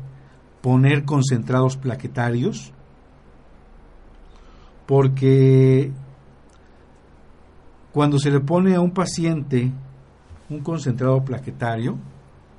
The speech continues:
el paciente, mm, el cerebro no reconoce si está entrando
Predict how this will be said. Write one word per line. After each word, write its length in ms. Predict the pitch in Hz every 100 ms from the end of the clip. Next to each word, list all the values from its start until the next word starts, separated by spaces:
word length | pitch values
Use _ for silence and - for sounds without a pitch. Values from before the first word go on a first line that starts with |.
| _ _ _ _ - - _
el 140 | 120 110
paciente, 840 | 123 - 143 143 147 151 147 151 - - _ _ _ _ _ _ _ _ _ _ _ _ _
mm, 640 | 127 123 135 135 135 135 135
el 140 | 123
cerebro 400 | - 127 143 139
no 120 | 139
reconoce 800 | 139 139 135 131 135 139 - 156 - - - - -
si 200 | - 123
está 240 | 117 135
entrando 640 | 135 131 135 135 135 135